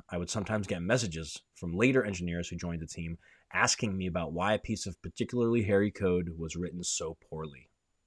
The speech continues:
Justice was served. That's it. That's your daily developer meditation for today.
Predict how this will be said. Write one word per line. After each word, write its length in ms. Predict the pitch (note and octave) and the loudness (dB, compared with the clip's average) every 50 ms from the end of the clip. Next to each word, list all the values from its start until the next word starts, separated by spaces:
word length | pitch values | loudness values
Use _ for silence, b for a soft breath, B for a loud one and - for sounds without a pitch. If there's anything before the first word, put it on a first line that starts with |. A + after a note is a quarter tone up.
| _ _ _ _ _ _ _ _ _ _ _ - | _ _ _ _ _ _ _ _ _ _ _ -2
Justice 480 | - G2+ F#2 - - G#2+ G2+ - - | 2 2 2 2 2 2 2 2 0
was 160 | - G#2 F2 | -2 -2 -2
served. 440 | - - D#2 C#2 C#2 C#2 C#2 - - - _ _ _ _ _ _ _ _ _ _ _ _ _ _ _ _ _ _ _ _ _ _ _ _ _ _ _ _ _ _ _ _ _ _ _ _ _ _ _ _ _ _ _ _ _ _ | -2 -2 -4 -4 -6 -8 -10 -14 -18 -20 _ _ _ _ _ _ _ _ _ _ _ _ _ _ _ _ _ _ _ _ _ _ _ _ _ _ _ _ _ _ _ _ _ _ _ _ _ _ _ _ _ _ _ _ _ _
That's 240 | - D#2+ E2+ - - | -2 -2 -2 2 4
it. 200 | D#3 E3+ - - | 4 4 4 2
That's 240 | - F2+ F2 - - | -2 -4 -2 -2 -2
your 60 | F#2+ | 0
daily 200 | F2+ F#2 F#2+ G2 | 2 2 2 2
developer 340 | F#2 F#2 G2 G2 G2 - G2 | 2 4 4 4 4 4 2
meditation 520 | G2 G2+ F#2+ F#2 - - G2+ F#2+ - G2 | 0 0 0 0 0 0 0 0 0 -2
for 180 | F#2 - - G2 | -4 -2 -2 -2
today. 380 | - - F#2+ G2+ A#2+ D#3+ D#3+ | 0 2 4 4 4 4 2